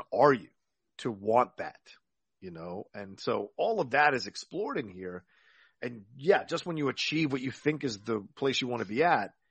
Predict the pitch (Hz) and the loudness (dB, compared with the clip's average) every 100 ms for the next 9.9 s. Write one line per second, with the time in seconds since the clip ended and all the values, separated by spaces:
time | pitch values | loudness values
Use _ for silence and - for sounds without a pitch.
0 | _ _ _ 139 - 185 151 143 123 233 | _ _ _ -4 0 2 2 4 6 4
1 | - 240 135 87 85 73 - _ _ 117 | 4 2 0 -4 -14 -18 -20 _ _ -8
2 | 104 101 87 98 - 95 87 85 78 - | -8 -12 -10 -12 -10 -14 -12 -14 -14 -16
3 | - _ _ _ _ _ _ - - 190 | -16 _ _ _ _ _ _ -4 2 4
4 | 151 107 - 123 110 - - - 131 156 | 4 -2 -4 -4 -4 -6 -10 -4 0 0
5 | 123 107 _ 131 165 - 131 131 120 120 | 0 -6 _ 2 2 -4 -8 -6 -4 -2
6 | 113 104 120 92 - 139 120 98 - 151 | 0 0 -2 -8 -4 -6 -6 -16 -6 -2
7 | 214 - _ _ _ _ _ _ _ - | -2 -2 _ _ _ _ _ _ _ -8
8 | 104 156 143 - 143 160 - 117 120 110 | -2 0 -2 -4 -2 -2 -2 -2 0 -2
9 | 117 127 101 82 165 156 - - - | -6 -8 -10 -4 -4 -4 -12 -12 -12